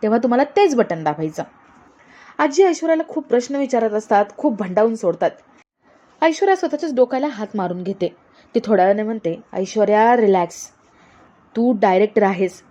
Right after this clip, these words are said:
आज तुला तुझी पार्वती सर्च करायची आहे, तीही परफेक्ट पार्वती, म्हणून रिलॅक्स राहा." ऐश्वर्या लॅपटॉपसमोर जाऊन बसते.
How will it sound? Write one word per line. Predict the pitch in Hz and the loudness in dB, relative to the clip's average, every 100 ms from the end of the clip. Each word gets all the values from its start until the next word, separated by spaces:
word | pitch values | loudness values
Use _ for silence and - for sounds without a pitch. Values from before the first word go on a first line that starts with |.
| _ _ _ _ _ - | _ _ _ _ _ -2
आज | 226 339 | 0 0
तुला | - 214 | 2 0
तुझी | 202 196 175 202 | 2 -2 -4 -4
पार्वती | 202 170 185 202 262 | -2 -2 -2 -4 -4
सर्च | 247 208 220 | -2 -4 -2
करायची | 202 180 185 - | -4 -2 -2 -2
आहे, | 170 165 - - | -2 -4 -14 -8
तीही | 196 202 | -4 -2
परफेक्ट | - 208 196 233 226 - | -2 0 0 0 -2 -2
पार्वती, | 175 165 165 170 _ _ _ - - | -4 -4 -6 -10 _ _ _ -20 -4
म्हणून | 208 262 | 2 4
रिलॅक्स | 240 190 180 220 - | 4 4 2 0 -4
राहा." | 175 175 - _ _ _ _ _ _ _ - | -4 -4 -10 _ _ _ _ _ _ _ -4
ऐश्वर्या | 320 339 403 359 | -2 0 0 2
लॅपटॉपसमोर | 269 - 262 269 262 262 | 0 -2 -4 -4 -4 -2
जाऊन | 254 190 180 | -2 -2 -4
बसते. | 180 185 | -2 -2